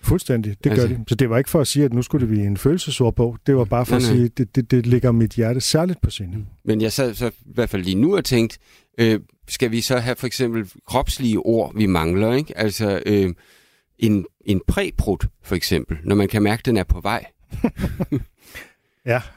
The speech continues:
Speaker 2: Eller
Speaker 1: Det, <laughs> det kunne, det kunne,
Speaker 2: Ikke?
Speaker 1: det kan, det kan vi jo sagst have. Jeg tror, vi har nogle af dem. Jeg kan ikke
Speaker 2: Mm.
Speaker 1: lige huske dem lige nu, men jeg
Speaker 2: Nej,
Speaker 1: tror,
Speaker 2: nej.
Speaker 1: der er sådan nogle kropslige fornemmelser.
Speaker 2: Ja.
Speaker 1: Øh,
Speaker 2: Ja.
Speaker 1: øh, kropslige erfaringer, ikke?
Speaker 2: Ja, og så, og så er der også det der med for eksempel, at, altså,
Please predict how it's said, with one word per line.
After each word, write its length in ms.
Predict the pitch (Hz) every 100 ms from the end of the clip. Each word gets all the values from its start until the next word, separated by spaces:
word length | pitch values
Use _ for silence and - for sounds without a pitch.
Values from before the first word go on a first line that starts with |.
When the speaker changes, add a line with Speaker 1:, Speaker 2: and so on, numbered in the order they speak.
| _ _ - _ - 104 - -
Speaker 2:
Eller 220 | 107 98
Speaker 1:
Det, 460 | 139 180 170 131 104 110
<laughs> 340 | - - - -
det 120 | 147
kunne, 180 | - - -
det 180 | 151 -
kunne, 280 | - 143 110 - - -
Speaker 2:
Ikke? 160 | 120 123
Speaker 1:
det 80 | 165
kan, 260 | 185 156
det 120 | 123 165
kan 100 | 190
vi 40 |
jo 40 | 131
sagst 340 | 127 139 156
have. 160 | 143 131
Jeg 120 | 139
tror, 140 | - 165
vi 80 |
har 180 | 127 165
nogle 320 | 143 127 147
af 60 | 107
dem. 140 | 120 110
Jeg 100 | 117
kan 60 | 120
ikke 40 |
Speaker 2:
Mm. 20 | 107
Speaker 1:
lige 80 |
huske 200 | 110 123
dem 80 | -
lige 120 | 113
nu, 140 | 117 113
men 80 | 113
jeg 80 |
Speaker 2:
Nej, 80 | 104
Speaker 1:
tror, 120 | 160
Speaker 2:
nej. 100 | 139 127
Speaker 1:
der 40 | 123
er 60 |
sådan 280 | 127 143 135
nogle 200 | 123 113
kropslige 380 | - 123 - 131
fornemmelser. 560 | - 104 113 110 104 95 - _
Speaker 2:
Ja. 160 | 107 104 - _ -
Speaker 1:
Øh, 80 | 117
Speaker 2:
Ja. 400 | 104 98 98 98
Speaker 1:
øh, 280 | 123 120 104
kropslige 460 | - 110 - 113
erfaringer, 560 | 107 98 117 110 101 101
ikke? 120 | 143 123 _ _
Speaker 2:
Ja, 140 | 104 101 -
og 140 | 95
så, 200 | - 113
og 120 | 101
så 80 | 127
er 40 |
der 80 | 127
også 140 | 120 117
det 80 | 131
der 120 | 127
med 160 | 113 107
for 120 | 113
eksempel, 400 | - 117 107 104
at, 160 | 95 85 -
altså, 340 | 95 92 95